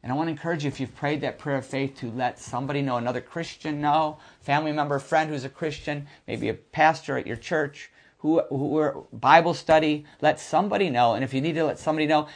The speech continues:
and you don't know anybody to let know, let me know. I'll be the one to be excited for you and encourage you. N H C C at comcast dot net.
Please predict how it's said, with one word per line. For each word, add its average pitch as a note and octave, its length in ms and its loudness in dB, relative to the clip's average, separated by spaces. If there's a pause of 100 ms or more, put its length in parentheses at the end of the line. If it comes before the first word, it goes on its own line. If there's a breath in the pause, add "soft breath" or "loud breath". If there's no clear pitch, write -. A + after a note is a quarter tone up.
(120 loud breath)
and B2+ 120 -2
you A#2+ 80 0
don't D#3+ 200 4
know F3+ 100 6
anybody F3+ 280 2
to E3 180 2
let E3+ 160 10
know, F3 240 8 (100)
let D#3+ 180 2
me G3 140 2
know. G2 240 -2 (360)
I'll D#3 180 4
be E3 240 2
the - 120 0
one C3+ 180 2
to B2+ 120 -4
be A#2+ 140 -2
excited C3+ 420 0
for C3+ 100 -8
you B2 120 -2
and A2+ 100 -6
encourage B2 560 -6
you. F#2+ 240 -6 (840 soft breath)
N D3+ 320 0
H - 340 -2
C C3+ 220 -2
C B2+ 640 -6 (420)
at G#2+ 180 -4
comcast G#2+ 640 -2
dot F#2+ 240 -4
net. F2 240 -12